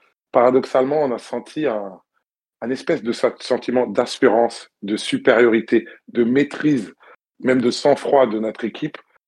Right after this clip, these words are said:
qu'on n'avait pas encore vu, parce que c'est, on, on l'a assez répété ici, que c'est, c'est une équipe en, en formation. On rappelle, hein, le cœur du jeu a,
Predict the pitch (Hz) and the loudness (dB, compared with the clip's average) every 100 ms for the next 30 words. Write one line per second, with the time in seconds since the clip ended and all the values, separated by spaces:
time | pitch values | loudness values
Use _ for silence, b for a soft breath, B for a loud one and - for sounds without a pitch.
0 | _ _ - 131 123 127 - 170 156 147 | _ _ -2 0 2 2 6 6 6 0
1 | 131 160 127 117 - 110 113 113 117 113 | -2 -8 -12 -14 -16 -16 -12 -8 -6 -6
2 | 110 107 104 117 107 117 104 113 - 101 | -6 -10 -8 -6 -4 -6 -4 -6 -4 -8
3 | - 107 92 101 101 104 123 104 101 _ | -6 -6 -4 -6 -6 -2 -2 0 -2 _
4 | - 104 104 101 - 135 147 139 101 95 | -2 2 4 2 2 4 6 6 2 -6
5 | 107 - 135 113 104 - 113 101 98 95 | -4 4 6 6 2 -4 -6 -6 -10 -8
6 | 113 95 | -8 -8